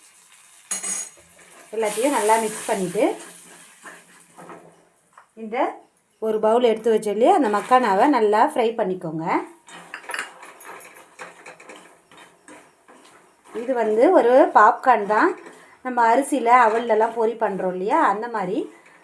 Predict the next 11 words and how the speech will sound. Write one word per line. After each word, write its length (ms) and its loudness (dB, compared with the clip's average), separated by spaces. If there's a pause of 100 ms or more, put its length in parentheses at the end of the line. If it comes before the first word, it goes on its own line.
(180)
தாமரைப்பூ 600 2 (120)
விதையில 360 0 (880)
இந்த 300 -2
பொரி, 240 -4 (120)
இது 180 -8
முன்னோர்கள் 480 -2
காலத்துலேருந்து 520 -2 (140)
இருக்கு. 340 -6 (800)
But 140 -2 (120)
வந்து 120 0 (100)
நம்ம 140 0